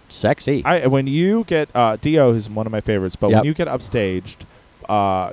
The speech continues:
Speaker 2: then you know this is a hot. When D O gets upstaged, you know this is a hot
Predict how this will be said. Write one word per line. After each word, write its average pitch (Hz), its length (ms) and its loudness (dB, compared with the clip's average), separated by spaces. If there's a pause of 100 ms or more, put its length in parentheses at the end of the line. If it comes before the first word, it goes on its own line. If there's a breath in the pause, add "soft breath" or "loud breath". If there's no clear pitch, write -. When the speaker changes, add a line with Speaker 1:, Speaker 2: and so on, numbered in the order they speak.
Speaker 2:
then 107 180 -2
you 120 140 -2
know 117 140 2
this 107 200 -2
is 98 120 -10
a 95 60 -6
hot. 98 220 -2
When 101 120 -6
D 113 120 0
O 113 100 4
gets 107 200 -6
upstaged, 92 380 -8
you 104 80 -8
know 98 100 -4
this 95 220 -6
is 92 80 -8
a - 20 -10
hot 90 220 -6